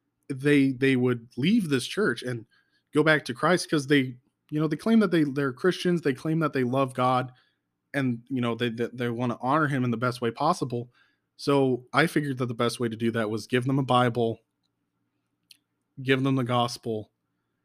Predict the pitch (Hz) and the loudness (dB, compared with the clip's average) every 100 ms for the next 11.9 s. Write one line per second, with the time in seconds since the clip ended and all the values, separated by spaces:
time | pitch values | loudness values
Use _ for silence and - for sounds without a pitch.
0 | _ _ _ _ - 127 120 113 107 107 | _ _ _ _ -2 2 2 2 -2 -6
1 | - _ _ _ _ - - 139 131 123 | -10 _ _ _ _ -14 0 2 4 2
2 | 120 113 - 110 110 98 - _ _ _ | 0 -2 -4 -4 -4 -6 -10 _ _ _
3 | _ _ _ _ _ - - 139 139 160 | _ _ _ _ _ -8 0 2 4 2
4 | 202 156 143 127 127 _ _ - 135 127 | 2 0 -2 -4 -6 _ _ -10 -4 -4
5 | 123 123 123 117 117 127 120 110 - _ | -4 -4 -4 -4 -4 -8 -10 -12 -14 _
6 | _ _ _ _ 139 151 151 139 139 120 | _ _ _ _ 2 6 6 6 4 4
7 | 127 127 - 190 190 135 120 113 113 110 | 0 0 2 6 6 4 2 -2 -2 -2
8 | 110 101 _ _ _ _ _ _ _ _ | -4 -10 _ _ _ _ _ _ _ _
9 | _ _ _ _ _ _ _ _ _ _ | _ _ _ _ _ _ _ _ _ _
10 | _ _ - - - - 147 147 143 123 | _ _ -16 -12 -10 -2 -2 -2 -6 -4
11 | - 127 127 110 117 139 156 - | -2 0 0 0 0 0 -4 -6